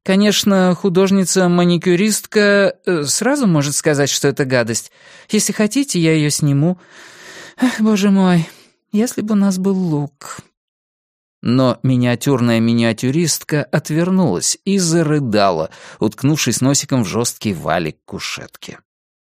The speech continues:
Здесь таилось что-то более глубокое, чем чувство художника, оскорблённого видом скверной литографии. Хетти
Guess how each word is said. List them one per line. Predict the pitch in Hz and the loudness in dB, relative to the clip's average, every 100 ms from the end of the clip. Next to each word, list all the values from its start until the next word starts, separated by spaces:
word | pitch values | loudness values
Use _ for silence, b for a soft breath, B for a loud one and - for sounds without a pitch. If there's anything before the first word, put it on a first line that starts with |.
| _ B B B B | _ B B B B
Здесь | - 82 123 160 | -8 -2 0 0
таилось | - 170 180 175 | 0 2 2 0
что-то | - - 170 | -2 -2 -2
более | 180 156 147 160 147 | 0 0 2 2 0
глубокое, | 123 113 98 98 - 80 73 - - | 0 0 0 -2 -4 -8 -8 -10 -8
чем | - 123 107 | -2 -2 -2
чувство | - 135 - 120 117 | -2 -2 -2 -2 -2
художника, | - 139 131 92 - - - - - - | -2 -2 0 -2 -6 -14 -14 -16 -14 -6
оскорблённого | 110 - 101 98 123 139 120 | -4 -2 -2 0 0 2 0
видом | 98 117 117 | 0 0 0
скверной | 110 - 87 101 107 107 | -2 -4 -2 0 0 -2
литографии. | 104 - 92 85 - - - - _ _ _ _ _ _ _ _ _ _ _ | -4 -6 -6 -8 -10 -14 -16 -18 _ _ _ _ _ _ _ _ _ _ _
Хетти | - 220 220 - 208 185 180 | -2 -2 -2 -4 -2 0 -2